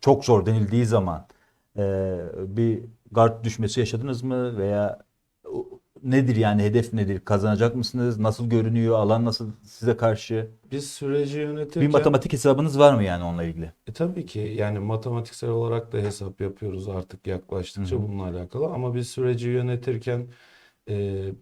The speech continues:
Speaker 2: biz bildiklerimizi aktarma noktasında, bildiklerimizi hemşerilerimize anlatma, kendi düşüncelerimizi, e, kişilere, e, sahada, ilçede,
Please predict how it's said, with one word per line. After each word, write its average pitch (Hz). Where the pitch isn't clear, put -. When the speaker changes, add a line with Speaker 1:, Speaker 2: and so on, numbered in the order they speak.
Speaker 2:
biz 131
bildiklerimizi 117
aktarma 120
noktasında, 92
bildiklerimizi 107
hemşerilerimize 101
anlatma, 95
kendi 110
düşüncelerimizi, 101
e, 92
kişilere, 101
e, 95
sahada, 98
ilçede, 95